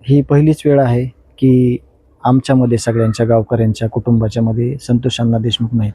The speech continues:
याआधी शासनाचे एकोणीस पुरस्कार गावासाठी आणि पुरस्कार रक्कम जवळपास एक करोडपर्यंत ही गावाच्या सहकार्यानं, गावचे प्रमुख ते होते पण गावकरी सगळे एकजुटीनं काम करायचे.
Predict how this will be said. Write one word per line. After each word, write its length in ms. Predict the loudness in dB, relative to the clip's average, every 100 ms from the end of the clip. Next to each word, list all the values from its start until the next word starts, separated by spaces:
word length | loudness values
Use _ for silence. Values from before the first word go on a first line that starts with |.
| -2
याआधी 400 | 2 2 2 0 -2 _ _ _ _ _ _
शासनाचे 600 | -4 -2 0 0 0 0
एकोणीस 400 | -2 0 0 0
पुरस्कार 500 | -4 -2 -2 -2 -2
गावासाठी 540 | 0 0 0 -4 -8 -10 -16 _ _ -4
आणि 420 | 0 2 0 -4 -6
पुरस्कार 360 | -2 -2 -2 -4
रक्कम 480 | -4 -2 0 0 0
जवळपास 460 | 0 0 -2 -4 -6 -4
एक 240 | -4 -4 -20 _ -4
करोडपर्यंत 580 | 0 0 0 0 -2 -6 -14 _ _ _ _ -6
ही 320 | 0 2 2 -2 0
गावाच्या 340 | 2 2 -2
सहकार्यानं, 600 | -2 0 0 0 0 -4 -8 _ _ _ _ _ _ -6 -2
गावचे 260 | 0 0 -2
प्रमुख 280 | 0 2 0 0
ते 40 |
होते 240 | 0 0 0
पण 200 | 0 -2 -2 0
गावकरी 360 | 0 0 -2
सगळे 360 | -2 0 2 2
एकजुटीनं 480 | 2 0 0 2 0
काम 240 | 2 2
करायचे. 420 | 2 0 0 -4